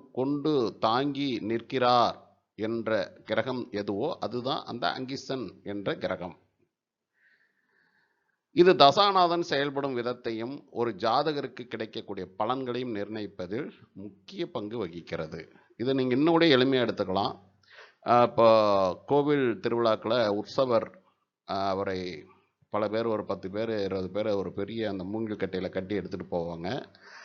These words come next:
அங்க அந்த உற்சவர் அங்கங்க நிற்க, நின்று போகக்கூடிய இடத்துல என்ன பண்ணுவாங்கன்னா,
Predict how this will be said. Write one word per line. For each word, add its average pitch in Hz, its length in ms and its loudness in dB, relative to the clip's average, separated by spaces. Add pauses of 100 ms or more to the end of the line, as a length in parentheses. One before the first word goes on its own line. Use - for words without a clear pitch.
(760)
அங்க 139 200 4
அந்த 135 160 6
உற்சவர் 156 440 4
அங்கங்க 135 340 2
நிற்க, 131 400 -2
நின்று 139 360 -2
போகக்கூடிய 120 640 0
இடத்துல 110 280 -2
என்ன 110 180 0
பண்ணுவாங்கன்னா, 104 460 -4